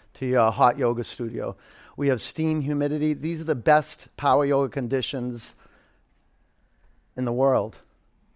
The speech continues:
Thank you. Thank you. Do a lot of work. When we get off the mat,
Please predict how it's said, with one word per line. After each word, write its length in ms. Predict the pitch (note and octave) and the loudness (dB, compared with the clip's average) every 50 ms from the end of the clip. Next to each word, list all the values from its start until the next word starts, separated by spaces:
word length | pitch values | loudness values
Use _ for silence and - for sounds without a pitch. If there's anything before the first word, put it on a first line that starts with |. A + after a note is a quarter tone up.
| _ C4 - - - F5 - - - - _ _ _ _ _ _ _ _ _ - - - - - - - - | _ -20 -20 -20 -20 -20 -20 -20 -20 -20 _ _ _ _ _ _ _ _ _ -20 -20 -20 -20 -20 -20 -20 -10
Thank 380 | - - G3 G#3 G#3 G#3 - - | 0 2 4 4 4 4 2 2
you. 300 | E3 C#3+ C#3 C3 C3 B2 A#2+ - - | 2 4 4 2 2 -2 -6 -8 -2
Thank 300 | - D#3+ D#3+ E3 D#3 - | 0 2 2 2 0 0
you. 200 | C#3+ B2+ A#2 A#2 - - - - - - - - - - - - - - - - - - - - - - - - - _ _ _ _ _ _ | 0 0 0 0 -2 -8 -16 -20 -20 -20 -20 -20 -20 -20 -20 -20 -20 -20 -20 -20 -20 -20 -20 -20 -20 -20 -20 -20 -20 _ _ _ _ _ _
Do 100 | - B2+ | -8 -8
a 20 | |
lot 300 | A2+ A2+ A2 A2+ A2+ A2+ | -4 -2 0 0 0 0
of 80 | A2 G#2+ | 0 0
work. 500 | A2 A#2 A#2 A2+ A2 A2 - - - - - _ _ _ - - - _ _ - - - - - - - - - - - - - - - - - - - - - _ _ _ _ _ _ _ _ _ _ _ _ _ _ _ _ _ _ _ _ _ _ _ _ _ _ _ _ _ _ _ _ _ _ _ _ _ _ _ _ _ _ _ _ _ _ - - - - - - - _ _ | 2 2 2 2 2 0 -2 -6 -18 -20 -20 _ _ _ -20 -20 -20 _ _ -18 -16 -14 -14 -14 -14 -14 -16 -18 -20 -20 -20 -20 -20 -20 -20 -20 -20 -20 -20 -20 _ _ _ _ _ _ _ _ _ _ _ _ _ _ _ _ _ _ _ _ _ _ _ _ _ _ _ _ _ _ _ _ _ _ _ _ _ _ _ _ _ _ _ _ _ _ -20 -20 -20 -20 -20 -20 -20 _ _
When 140 | - D#3+ E3 | -2 0 2
we 100 | F3 F3+ | 2 4
get 140 | D#3 G3 F#3 | 6 8 8
off 300 | F#3 F#3 F#3+ F3 - - | 10 10 8 8 6 2
the 80 | E3+ | 2
mat, 500 | C#3+ D3 D#3 E3+ E3+ E3 D3 B2+ A2+ - | 4 4 6 6 6 6 6 4 4 0